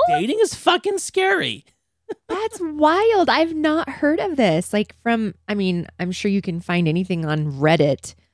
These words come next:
Speaker 2: but
Speaker 1: Yeah.
Speaker 2: I mean, I've never heard of real, real stories like that from anyone I've known. Like, that's wild shit.
Speaker 1: Well, we also live in a very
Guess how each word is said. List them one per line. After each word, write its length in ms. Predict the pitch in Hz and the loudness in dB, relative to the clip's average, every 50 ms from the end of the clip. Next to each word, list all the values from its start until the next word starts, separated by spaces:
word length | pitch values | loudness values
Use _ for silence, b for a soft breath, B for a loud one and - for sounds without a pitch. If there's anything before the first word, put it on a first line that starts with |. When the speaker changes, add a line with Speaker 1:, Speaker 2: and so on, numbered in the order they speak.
| _ _ _ - | _ _ _ -10
Speaker 2:
but 720 | 160 160 208 196 180 160 156 139 - - - - - - - _ _ _ _ _ _ _ _ _ _ | -2 0 2 4 6 6 6 4 2 -2 -8 -14 -14 -14 -16 _ _ _ _ _ _ _ _ _ _
Speaker 1:
Yeah. 180 | - - 117 151 185 - | -20 -20 -18 -18 -16 -10
Speaker 2:
I 200 | 190 185 180 185 | -6 -4 -2 0
mean, 360 | 180 180 175 170 165 165 160 | 0 0 0 0 0 -2 -2
I've 240 | - - 165 175 170 | -2 -2 -2 0 2
never 240 | 175 175 165 175 170 | 2 2 2 0 -2
heard 300 | 160 - - 175 160 - | -2 2 2 2 4 4
of 300 | 147 151 143 147 160 151 | 2 -2 -2 -6 -6 -4
real, 300 | 156 156 151 151 151 147 | 0 0 2 2 0 0
real 200 | 151 151 151 160 | -2 -4 -4 -6
stories 500 | - - - 156 147 147 143 139 139 - | -8 -8 -6 -4 -4 -2 -4 -4 -6 -6
like 220 | 143 135 - _ | -8 -10 -10 _
that 360 | - - 120 123 135 - - _ _ - | -12 -10 -10 -8 -10 -10 -12 _ _ -12
from 160 | - 160 - | -8 -6 -4
anyone 260 | - 180 180 170 160 | -2 -2 -2 -2 -2
I've 200 | 156 151 - - | -4 -4 -6 -6
known. 420 | 143 151 151 156 151 147 139 139 139 | -6 -4 -2 -2 -2 -2 -2 -4 -6
Like, 160 | 143 143 - | -8 -8 -6
that's 220 | 170 175 - - | -8 -8 -6 -6
wild 580 | 160 156 156 139 139 170 208 220 208 175 165 - | -8 -6 -6 -6 -2 0 2 2 2 0 -2 -4
shit. 800 | - - - - 160 180 233 269 - - - - - - - _ b b b b b | -8 -12 -6 -4 -2 0 0 0 0 -2 -4 -10 -16 -16 -16 _ b b b b b
Speaker 1:
Well, 120 | - 147 151 | -4 -2 0
we 120 | 160 190 - | 0 -2 -2
also 300 | 170 180 170 - 165 143 | -2 -4 -2 0 0 2
live 560 | 131 127 123 120 117 113 113 113 113 - _ _ - | 2 2 2 2 2 2 0 -2 -6 -10 _ _ -12
in 100 | 117 117 | -8 -8
a 80 | 113 | -8
very 800 | 110 110 117 120 127 123 123 120 113 110 110 107 107 104 101 | -8 -8 -6 -4 -2 -2 0 -2 -2 -2 -4 -4 -4 -6 -8